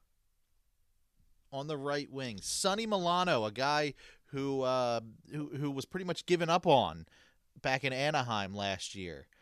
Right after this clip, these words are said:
really came in, has lit the world on fire. We were worried with Backstrom and Wilson coming back that he would be kinda hitting the road, but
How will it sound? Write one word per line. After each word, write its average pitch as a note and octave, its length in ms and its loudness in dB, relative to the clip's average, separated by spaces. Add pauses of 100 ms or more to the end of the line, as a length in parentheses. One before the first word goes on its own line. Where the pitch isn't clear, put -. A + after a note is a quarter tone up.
(180)
really D3 220 -2
came D3 300 -4
in, C#3+ 160 -2
has B2+ 180 -4
lit C3+ 160 -4
the C3+ 80 -4
world B2+ 240 0
on B2 140 -4
fire. B2 400 2
We C3 140 -2
were D#3 160 0
worried A#2+ 500 0
with A2 180 -6
Backstrom A2+ 500 -4
and G#2 140 -8
Wilson G#2+ 300 -8
coming G#2+ 240 -8
back A#2+ 260 -2
that A2 140 -6
he B2 120 -6
would A2 120 -4
be G#2+ 80 -6
kinda A2 260 -4
hitting A#2 220 -4
the G#2+ 100 -6
road, A#2+ 400 2
but G#2+ 220 0